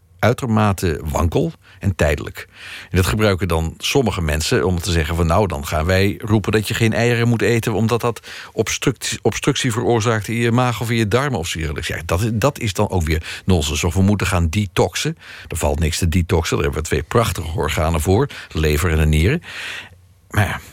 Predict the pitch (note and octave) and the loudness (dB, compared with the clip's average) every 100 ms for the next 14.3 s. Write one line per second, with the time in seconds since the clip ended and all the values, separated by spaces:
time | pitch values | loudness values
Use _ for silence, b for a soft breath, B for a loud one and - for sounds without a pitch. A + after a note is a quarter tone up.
0 | B - E2+ G#2+ F#2 F#2+ F2+ E2 C#3 G#2+ | B 0 2 2 2 2 2 2 2 2
1 | F#2 D#2+ D#2+ D2+ - E2+ - F2 C3 - | 2 2 0 -2 -2 -2 0 2 2 2
2 | D#2 D#2+ D#2+ D#2 D#2+ D2 F3+ D#3+ - D#2 | -2 0 -2 0 -2 -2 0 0 0 -4
3 | - C3 F2+ - A2 G2 F#2+ F#2 F2 E2+ | -2 0 0 0 0 2 4 4 4 4
4 | E2+ - F2 D#2 D2 - B B B B | 2 0 0 0 0 -2 B B B B
5 | - F#2 - - - E3+ E3+ B2+ G2 F2+ | 0 0 -2 -8 0 2 2 -2 -2 -2
6 | D#2+ F#2 F2+ F2 D#2 - - _ _ _ | 0 0 0 2 0 -2 -12 _ _ _
7 | _ - - _ _ F#2+ G2+ C3 G#2 A2+ | _ -20 -20 _ _ 0 2 2 -2 0
8 | G2+ F#2 E2 - D#2+ D2 F2 F#3+ A#2 - | 2 2 0 -2 -4 0 2 0 -4 -8
9 | - - D#3+ B2+ F2 D2+ - F#3 - - | -6 0 0 0 0 0 0 0 -2 -2
10 | E2+ - - _ _ _ _ _ G#2 - | -4 -6 -14 _ _ _ _ _ -6 0
11 | G2 D#2+ - B2+ F3+ F3 A2 E2 D3+ G#3+ | 0 0 -2 0 2 2 2 2 0 -6
12 | _ B B B B B F#2+ E2+ G2 D2+ | _ B B B B B -2 2 2 0
13 | D2+ F#2+ D3+ A#2+ F#2+ E2 D#2 - - G#2+ | 0 2 2 2 0 0 -2 -6 0 0
14 | F#3+ - | 0 -6